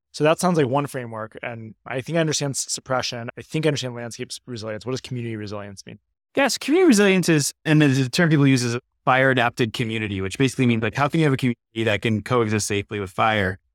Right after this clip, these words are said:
Speaker 2: And so that means things like hardening homes to make them s-, more defensible, having the right programs in place to trim vegetation, building fuel breaks, doing evacuation planning, having appropriate and healthy insurance markets.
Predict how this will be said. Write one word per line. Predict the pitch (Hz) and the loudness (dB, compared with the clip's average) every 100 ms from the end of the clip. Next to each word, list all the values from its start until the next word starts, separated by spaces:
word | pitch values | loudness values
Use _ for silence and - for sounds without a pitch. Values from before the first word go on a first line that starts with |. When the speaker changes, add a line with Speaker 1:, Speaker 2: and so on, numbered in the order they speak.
| _ _ | _ _
Speaker 2:
And | 127 | -2
so | 147 | 2
that | 151 165 | 2 2
means | 160 151 | 2 2
things | 143 135 123 | 2 2 2
like | 120 113 104 - _ _ - | 2 0 0 -8 _ _ -4
hardening | 147 143 143 139 | 2 2 4 2
homes | 131 120 117 123 123 | 2 0 2 0 -2
to | 127 | -4
make | 120 113 | -4 -4
them | 123 113 117 120 | -6 -6 -8 -8
s-, | - | -8
more | 139 131 127 | -4 0 0
defensible, | 113 117 104 113 113 107 107 - _ | 0 -4 -2 -2 0 0 -2 -8 _
having | 127 123 123 | -2 2 4
the | 123 | 4
right | 120 123 - 131 _ | 4 0 -4 -16 _
programs | 151 143 135 135 131 | -2 0 2 0 0
in | 123 | -2
place | 131 123 117 | 0 0 0
to | - | -4
trim | - 131 123 | -4 -4 -2
vegetation, | 110 - 151 143 147 139 127 | -4 -2 0 2 2 0 -2
building | 113 113 107 | -2 0 0
fuel | 104 165 156 | 0 2 2
breaks, | 143 147 135 127 - - _ _ _ _ 143 | 4 2 2 2 -2 -8 _ _ _ _ -8
doing | 127 117 | -4 -2
evacuation | 110 120 123 120 147 139 147 | -2 0 2 4 4 4 2
planning, | 143 147 135 127 127 123 120 - - | 2 2 4 4 4 4 2 -2 -2
having | 127 117 120 | 0 0 -2
appropriate | 120 - 143 - 135 123 | -4 -2 -2 0 0 0
and | 107 | -2
healthy | 127 127 113 | -2 0 2
insurance | 104 - 147 147 139 | 2 2 4 2 2
markets. | 139 131 120 131 123 - | 2 2 4 4 4 0